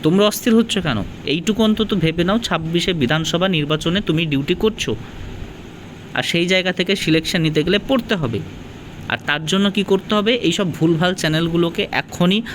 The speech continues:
আনসাবস্ক্রাইব করো। এদেরকে আগে তোমার ইউ-, আহ, YouTube চ্যানেল থেকে আগে, আহ, YouTube, আহ, স্টুডিও থেকে আগে সরাও, YouTube অ্যাপ থেকে আগে সরাও ওদেরকে, ঠিক আছে? এদের ভিডিও যত তোমাদের সামনে আসবে না, তত তোমাদের মাথা নষ্ট হবে,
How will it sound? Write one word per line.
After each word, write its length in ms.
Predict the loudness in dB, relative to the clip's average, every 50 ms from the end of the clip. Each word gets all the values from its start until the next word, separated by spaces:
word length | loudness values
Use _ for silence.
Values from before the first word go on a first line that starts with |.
| -10 -8 -4
আনসাবস্ক্রাইব 760 | -2 0 0 0 0 -2 -2 -2 -2 -6 -2 0 0 0 0 -2 -2
করো। 260 | -2 -2 0 0 -2 -4 -10 -14 -8 -2
এদেরকে 400 | -2 2 2 2 2 2 0 0
আগে 260 | 0 0 2 0 -2
তোমার 340 | 0 0 0 2 2 2 2
ইউ-, 200 | 2 0 2 2
আহ, 320 | 2 2 4 2 2 2 2
YouTube 320 | 2 2 4 2 2 0
চ্যানেল 300 | 0 -2 0 0 0 0
থেকে 140 | 0 0 0
আগে, 220 | 2 2 0 0 -2 -8 -14 -14 -14 -16 -8 -4
আহ, 320 | 0 0 0 0 0 2
YouTube, 420 | 2 2 2 4 2 2 4 2 -2 -2 -4 -4 0
আহ, 380 | 0 2 2 2 0 0 -2
স্টুডিও 400 | -4 -2 2 2 2 4 4 2
থেকে 160 | 2 2 0
আগে 140 | 2 0 0
সরাও, 320 | -2 0 -2 -2 -2 -2 -4 -10 -16 -18 -18 -18 -16 -16 -16 -16 -16 -16 -16 -16 -16 -8 -2
YouTube 260 | 0 2 4 4 4 4
অ্যাপ 160 | 4 0 0 0
থেকে 160 | -2 0 0 0
আগে 140 | 0 -2
সরাও 320 | -2 0 0 0 2 2 2
ওদেরকে, 340 | 2 0 0 0 -2 -4 -4 -4 -10 -16 -16 -16 -18 -18 -18 -18 -18 -18 -18 -16 -16 -16 -16 -16 -16 -10 -4
ঠিক 120 | -2 0 0
আছে? 280 | 0 0 0 -2 -4 -4 -4 -10 -6 -2
এদের 280 | -2 2 2 2 2
ভিডিও 360 | 4 4 2 4 4 2 2 2
যত 240 | 2 0 0 2
তোমাদের 380 | 0 2 2 2 2 2 2 0
সামনে 360 | 0 0 -2 0 2 2 2
আসবে 260 | 2 2 0 2 2
না, 120 | 2 2 2
তত 200 | 2 0 0 0
তোমাদের 320 | -2 0 0 0 0 2
মাথা 260 | 0 0 0 0 0
নষ্ট 280 | 0 0 0 -2 -4 -4
হবে, 200 | -4 -2 -4